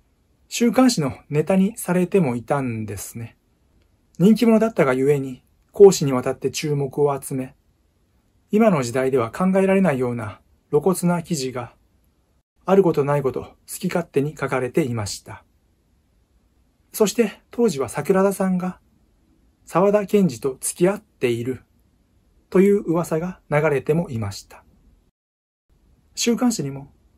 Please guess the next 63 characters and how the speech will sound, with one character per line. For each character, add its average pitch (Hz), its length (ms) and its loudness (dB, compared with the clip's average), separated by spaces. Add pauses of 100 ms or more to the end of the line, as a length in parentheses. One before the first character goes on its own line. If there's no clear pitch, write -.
(160)
知 - 220 -4
る 226 100 0
人 202 220 0
ぞ 143 100 0
知 - 180 -6
る 151 120 -4
仲 160 400 -2 (680)
と 233 100 0
書 - 180 -4
か 196 100 4
れ 160 80 4
た 127 100 -2
り 123 120 -6
も 127 180 -8
し - 80 -10
て 139 140 2
い 123 100 0
た 123 160 -4
ん 101 280 -10
で 107 100 -16
す - 240 -14
ね。 107 200 -14 (960)
ジ 160 160 4
ュ - 20 6
リ 190 120 4
ー 127 40 -8
こ 131 120 -2
と 113 220 -8 (220)
沢 165 260 2
田 165 100 0
研 165 180 0
二 131 60 -6
さ 123 160 -8
ん 127 60 -6
は、 123 200 -12 (520)
言 160 120 2
わ 170 120 4
ず 160 100 -6
と 170 140 -2
知 - 120 -6
れ 143 100 -4
た 170 220 -6 (420)
昭 160 220 2
和 151 120 6
を 139 80 4
代 143 200 -2
表 147 140 -4
す 160 80 -6
る 185 140 -8
ス - 200 -8
ー 120 120 -8
パ 123 160 -2
ー 113 80 -8
ス - 80 -16
タ 117 140 -14
ー 110 120 -16
で 107 80 -20
す。 - 560 -16 (920)
桜 226 340 0
田 247 100 0
さ 240 140 0
ん 220 80 0
と 233 160 0